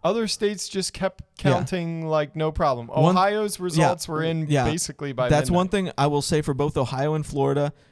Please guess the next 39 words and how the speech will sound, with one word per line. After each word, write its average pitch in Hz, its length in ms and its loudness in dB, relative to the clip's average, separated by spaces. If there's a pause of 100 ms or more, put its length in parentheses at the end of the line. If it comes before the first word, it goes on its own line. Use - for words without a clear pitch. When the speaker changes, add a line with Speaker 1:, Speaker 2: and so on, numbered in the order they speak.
(120)
Speaker 2:
There's 127 200 0
not 147 140 2
a 165 60 -2
lot 156 160 2
of 131 80 -4
credit 151 260 0
I 135 60 0
will 127 120 -2
give 127 160 0
to 123 80 -4
DeWine, 127 360 -2
but 127 160 -2
that 131 200 0
man 156 220 0
got 127 280 -4
hit, 151 260 -4
got 127 260 -2
the, 131 220 0
the 131 120 0
voting 131 500 0 (120)
act 127 320 -6
together 113 580 -4 (380)
in 131 160 4
those 120 240 2
terms, 110 380 -2
because 123 480 0 (220)
we 143 160 2
had 160 160 2
been 156 200 0
some 147 220 0
of 135 100 -2
the 135 100 -2
sketchy 131 420 -2
people 117 320 -2
back 120 260 0
in 120 100 0
the 120 80 2
years 117 220 -2
past, - 420 -4